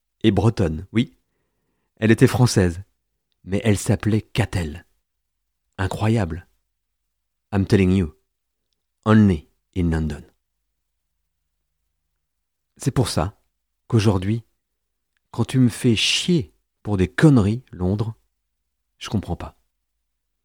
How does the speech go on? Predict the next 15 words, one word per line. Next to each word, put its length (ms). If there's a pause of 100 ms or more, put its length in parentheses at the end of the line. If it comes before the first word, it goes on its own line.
(840)
On 100
se 140
connaît 240
tellement 440
bien. 240 (1200)
On 100
partage 640 (340)
tout 220 (720)
depuis 280
vingt 240
ans. 140 (960)
On 140
devrait 320
être 360 (140)
au-dessus 640